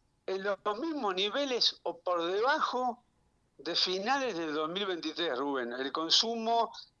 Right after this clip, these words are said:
de alimentos está estancado. Eh, la carne, la carne toca consumos mínimos,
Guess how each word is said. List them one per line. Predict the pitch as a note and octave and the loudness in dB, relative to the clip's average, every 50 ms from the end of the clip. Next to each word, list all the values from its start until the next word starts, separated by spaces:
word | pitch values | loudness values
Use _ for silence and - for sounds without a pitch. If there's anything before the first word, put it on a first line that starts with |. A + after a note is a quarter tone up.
| _ _ - | _ _ -10
de | D3+ C#3 E3 E3+ | -6 -2 0 0
alimentos | E3 E3 F3 F#3 G#3 B3+ D#4 B3 F3 C#3+ C#3 D3 C#3 C3 B2+ - - - - | 0 0 -2 -2 -2 -2 -2 -2 -2 -2 -2 0 0 0 0 -2 -2 -4 -6
está | - - - - D#3 | -8 -6 -2 0 -2
estancado. | C#3 - - D3+ C#3+ C#3 C3+ - D3 C3 B2 A#2 A#2 A2+ A2 G2+ - - - - - _ _ _ - | 0 0 -2 -2 -2 -2 -2 0 0 2 2 2 0 -2 -4 -6 -8 -14 -20 -20 -20 _ _ _ -8
Eh, | - C3 B2+ B2 A#2+ A#2 B2+ | -6 -4 -2 -2 -2 -4 -2
la | C3+ D3+ E3+ E3 | 0 0 0 2
carne, | - A#3+ A#3+ A#3+ G3+ F#3+ F3 F3 F#3 G#3 A3 G3+ | 2 4 4 4 2 2 0 0 2 2 2 2
la | F3 D#3+ | 2 0
carne | D#3 E3+ F#3+ G#3 G#3+ G#3 F#3+ E3+ | 2 2 2 2 2 0 -2 -2
toca | - F3+ F3 E3+ - F3+ E3 D#3+ D#3 D3+ D3 C#3 - - - - _ _ _ _ _ _ _ _ _ _ F4+ F4 - _ _ _ _ | -2 -4 -6 -2 0 2 4 4 4 4 2 2 0 -4 -14 -20 _ _ _ _ _ _ _ _ _ _ -20 -20 -20 _ _ _ _
consumos | - D#3+ D3+ D3+ C#3+ - - G3+ A3 G#3 F#3+ F3+ E3+ D3+ C#3 | -4 -2 0 2 2 2 2 2 0 -2 0 0 0 0 -2
mínimos, | D3 F3 A3 C4 C#4 C4+ C#4+ B3+ G3+ G3 G3+ G3+ G#3 G#3 - - - - - | -2 -2 0 0 0 0 -2 -4 -2 0 2 2 2 4 2 2 2 0 -2